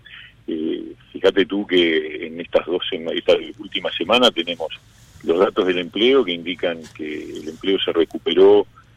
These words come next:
eh, en un tiempo mucho más rápido del que esperaban incluso los principales especialistas. Estamos ya con datos propios de la prepandemia, eh, y eso ayuda a los más débiles, sin duda, a la gente que labura,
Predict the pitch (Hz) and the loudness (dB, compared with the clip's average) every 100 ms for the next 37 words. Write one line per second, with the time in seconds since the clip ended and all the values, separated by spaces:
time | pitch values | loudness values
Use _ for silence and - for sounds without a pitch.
0 | _ - 78 76 78 82 85 95 104 107 | _ -12 -8 -6 -6 -8 -10 0 2 4
1 | 101 127 123 104 104 110 - 87 85 82 | 2 2 4 4 6 4 2 0 0 -2
2 | - - 85 - 95 82 78 90 - 85 | -6 -8 -6 -4 -4 -6 -12 -12 -8 -8
3 | - 80 - - 87 85 78 - 78 78 | -10 -14 -4 2 2 0 -8 -8 -2 -2
4 | 98 - - 127 - _ _ _ - - | -2 -2 2 2 0 _ _ _ -18 -10
5 | - 95 90 92 87 80 90 - - - | 2 4 4 2 2 2 2 2 -4 -6
6 | - _ _ 92 87 90 82 76 73 73 | -14 _ _ 0 0 0 -2 -2 -2 -2
7 | 82 - 80 90 208 117 254 277 _ _ | -2 0 0 4 4 4 2 2 _ _
8 | - - _ - 82 82 80 92 95 - | -20 -20 _ -12 -6 -6 -2 0 2 6
9 | 87 82 101 95 80 76 78 95 123 104 | 4 4 2 4 4 -2 -2 2 2 2
10 | 80 - 76 101 131 139 92 78 - - | -4 -10 -6 2 6 6 4 0 -12 -10
11 | 85 78 82 92 120 123 | -8 -4 -4 -2 2 4